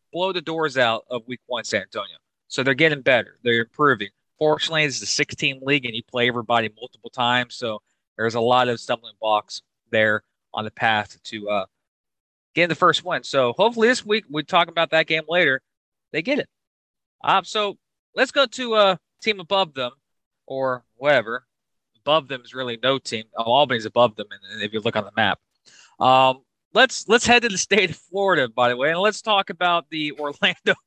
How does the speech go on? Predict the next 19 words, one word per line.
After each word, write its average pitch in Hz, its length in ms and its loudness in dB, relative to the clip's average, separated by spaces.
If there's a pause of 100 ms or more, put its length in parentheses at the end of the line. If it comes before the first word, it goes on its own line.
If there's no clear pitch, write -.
Predators, 123 520 0 (440)
um, 123 420 4 (260)
overall 151 340 0
season 139 380 -4 (400)
of 117 200 -2 (840)
grades 123 360 0
for 120 140 -12
me. 101 220 -14 (600)
I'm 165 240 2
gonna 180 180 -4
get 165 180 -2
the 147 260 0
main 147 280 0 (680)
go 131 140 0
hard 123 200 0
in 110 60 -16
this. 110 300 -6
Their 170 160 4
offense 202 640 2